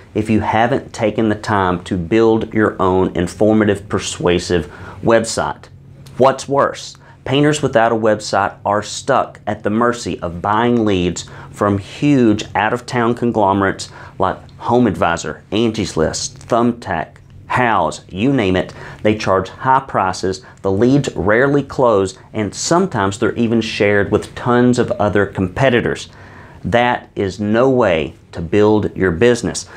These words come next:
I'm Brandon Lewis, founder of the Academy for Professional Painting Contractors and publisher of Painters Weekly. I am putting on a free training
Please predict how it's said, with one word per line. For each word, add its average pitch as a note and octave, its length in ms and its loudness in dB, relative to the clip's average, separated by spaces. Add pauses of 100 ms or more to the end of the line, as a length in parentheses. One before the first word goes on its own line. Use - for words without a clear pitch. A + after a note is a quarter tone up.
(160)
I'm A#2+ 200 -2
Brandon B2+ 440 0
Lewis, G2 480 0 (220)
founder C3 420 2
of C3+ 80 2
the A#2+ 140 2
Academy A#2 340 0
for A2 140 -10
Professional A2 500 0
Painting A#2+ 280 0
Contractors A#2+ 720 -2 (260)
and G#2+ 180 -2
publisher B2 420 0
of B2 100 0
Painters A#2+ 380 -2
Weekly. A#2 460 2 (520)
I C#3+ 380 0 (220)
am G#2 120 -2
putting C#3 320 2
on F#2+ 300 2
a G2 120 0
free C3 340 0
training F#2+ 580 -2